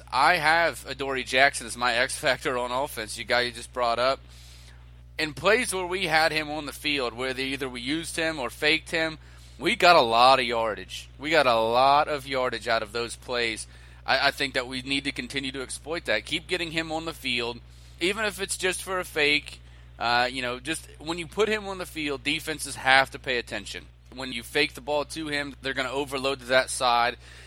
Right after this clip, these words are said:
It's gonna keep working like that because of how dangerous he is in the open field with the ball in his hands. Uh, you know, he's gonna be a, continue to be a weapon. I expect him to be, uh, a big part of our game plan.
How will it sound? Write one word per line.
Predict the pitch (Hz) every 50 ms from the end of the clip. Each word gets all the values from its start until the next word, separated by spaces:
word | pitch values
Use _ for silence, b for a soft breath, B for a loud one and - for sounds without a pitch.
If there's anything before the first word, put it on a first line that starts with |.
| B B -
It's | 147 139
gonna | 185 214 202
keep | - - 214 196 147
working | 160 196 214 202 - 147 131
like | 127 117 110
that | - 127 127
because | 117 120 131 135 123
of | 120
how | 139 151
dangerous | 147 - - 139 151 151 143 143 151 135 -
he | - 143 147 139 135
is | 131 131 123 120
in | 131 123
the | 127 127
open | 127 120 120 - 117
field | 113 - 127 123 113
with | 113 -
the | 113
ball | 98 120 120 120 120
in | 117
his | 113 110 -
hands. | 123 120 117 117 117 113 - b b b b b b - -
Uh, | 120
you | 123 135 139
know, | 131 131
he's | 139 143 - -
gonna | - 147 156
be | 139 143 147 143
a, | 139 131 131
continue | 131 151 135 165 170 175 170
to | 156
be | 143 151
a | 147
weapon. | 135 139 139 135 - 139 135
I | 127 117 107 120 123
expect | 123 - - - - 165 156 156 - -
him | 143
to | 131 131
be, | 120 131 131 131 123 117 104 b b b b b b b -
uh, | - 113 113 107
a | 117
big | - 135 135 123 -
part | - 143 127 123
of | 120 104 117
our | 113
game | 110 - 117 117 120 120 113
plan. | - - 120 113 113 113 113 110 107 104